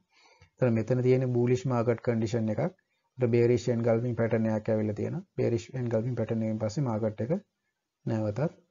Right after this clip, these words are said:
බියරිෂ් වෙලා, ඒ කියන්නේ මාකට් එක පල්ලෙහාට යන තත්ත්වයක් තියෙනවා. දැන් මම මෙතන ඒ, අ, බූලිෂ්, අ, එන්ගල්ෆින් පැටර්න් එකක් දාලා තියෙනවා. මෙතන, අ, එක්ස්පෝ ලංකා එකේ ආසන්න වශයෙන්, අ, දෙදහස්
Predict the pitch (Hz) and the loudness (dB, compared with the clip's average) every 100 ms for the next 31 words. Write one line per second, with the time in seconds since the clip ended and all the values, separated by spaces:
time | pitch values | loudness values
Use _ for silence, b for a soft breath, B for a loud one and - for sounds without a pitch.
0 | _ _ _ _ _ _ 131 120 113 110 | _ _ _ _ _ _ 4 4 4 0
1 | 113 107 107 113 117 107 107 107 143 120 | 0 0 0 0 0 0 -2 0 0 4
2 | 107 110 110 113 110 107 - 123 - 110 | 4 4 2 0 0 -2 -2 -6 -2 -2
3 | 101 - _ _ _ _ - 127 123 123 | -2 -8 _ _ _ _ -2 0 2 0
4 | 127 139 139 131 131 120 120 117 110 120 | 2 2 2 2 2 4 4 2 0 -4
5 | 120 - 127 127 127 131 - 127 117 113 | -8 -6 0 2 4 0 -2 -2 0 0
6 | 131 127 120 123 120 120 117 117 113 117 | -2 0 0 0 -2 -2 0 0 0 0
7 | 110 110 127 139 123 127 117 120 131 123 | 0 0 0 0 0 0 -2 -6 -8 -10
8 | - 143 131 123 120 120 110 107 139 208 | -4 0 2 2 2 0 -2 -2 -4 -6
9 | _ _ _ _ _ - 113 110 120 117 | _ _ _ _ _ -2 0 0 -2 -2
10 | 113 131 131 120 113 110 110 113 117 113 | -2 -2 0 0 -2 -2 -4 -6 -6 -2
11 | 120 120 117 | 2 2 2